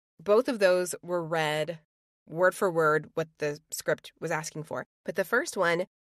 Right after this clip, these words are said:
anticipated what was coming next. So these little things, these ellipses, you know, "A core value at A B C Company is we do." That is, we have a bias.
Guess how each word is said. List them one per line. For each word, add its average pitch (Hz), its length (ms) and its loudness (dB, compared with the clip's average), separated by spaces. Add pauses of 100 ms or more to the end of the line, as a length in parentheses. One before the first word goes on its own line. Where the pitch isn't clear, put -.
anticipated 185 1200 -4
what 180 160 0
was 175 160 -2
coming 160 400 -4
next. - 500 -12 (500)
So 180 480 4
these 190 240 -8
little 247 260 2
things, 151 440 -2
these 165 180 -8
ellipses, 170 880 -4 (300)
you 185 80 -4
know, 180 80 0
"A - 80 -6
core 330 260 -6
value 190 580 -2
at 156 220 -2
A 165 80 -2
B 175 80 -8
C 165 160 -12
Company 170 340 -8
is 180 280 -4 (240)
we 180 200 -4
do." 214 380 0 (500)
That 220 200 -6
is, 208 400 -6 (260)
we 151 180 -10
have 156 140 -2
a 190 60 0
bias. 226 380 -4